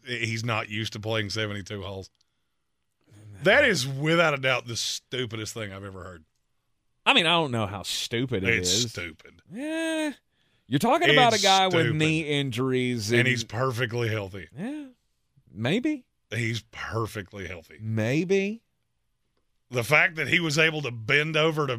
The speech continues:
Speaker 1: to scout a putt tells you he's in much better shape than he was two years ago. I, I mean, it didn't hurt Phil, and he's a hundred.
Speaker 2: Mm-hmm.
Speaker 1: Brooks Koepka is built like a Terminator. Uh, you know why he faded? Uh,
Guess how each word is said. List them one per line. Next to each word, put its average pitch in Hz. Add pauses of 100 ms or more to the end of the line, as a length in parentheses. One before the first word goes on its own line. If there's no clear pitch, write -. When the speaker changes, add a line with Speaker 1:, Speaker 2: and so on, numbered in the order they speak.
(100)
Speaker 1:
to 120
scout 135
a 131
putt 131
tells 139
you 131
he's 131
in 117
much 131
better 123
shape 117
than 110
he 110
was 107
two 110
years 87
ago. 80 (2000)
I, 139
I 147
mean, 147
it 143
didn't 156
hurt 165
Phil, 165
and 120
he's 151
a 113
hundred. 85 (160)
Speaker 2:
Mm-hmm. 101 (460)
Speaker 1:
Brooks 180
Koepka 165
is 127
built 147
like 120
a 82 (100)
Terminator. 95 (680)
Uh, 139
you 180
know 208
why 220
he 208
faded? 208 (120)
Uh, 135